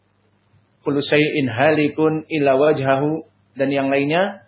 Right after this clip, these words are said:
Maka lafaz kullu yufidul umum, maka masuklah seluruh manusia kepada keumuman ini. Maka Syekh Al-Albani, Syekh Ibnu Baz, Syekh kami Mukbil,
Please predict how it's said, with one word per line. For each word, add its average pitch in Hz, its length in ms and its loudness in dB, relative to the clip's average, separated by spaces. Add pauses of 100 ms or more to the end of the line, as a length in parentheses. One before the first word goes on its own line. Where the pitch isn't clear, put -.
(120)
Maka 170 560 2 (480)
lafaz 147 320 -2
kullu 185 160 2
yufidul 151 480 0
umum, 208 480 0 (320)
maka 131 240 -4
masuklah 151 800 0 (800)
seluruh 196 320 4
manusia 143 560 0
kepada 147 720 0
keumuman 147 480 0
ini. 117 320 -8 (480)
Maka 127 360 -2
Syekh 180 200 2
Al-Albani, 160 800 0 (440)
Syekh 160 280 -2 (160)
Ibnu 143 160 -2
Baz, 151 400 4 (120)
Syekh 135 320 -4
kami 156 200 -2
Mukbil, 156 600 -2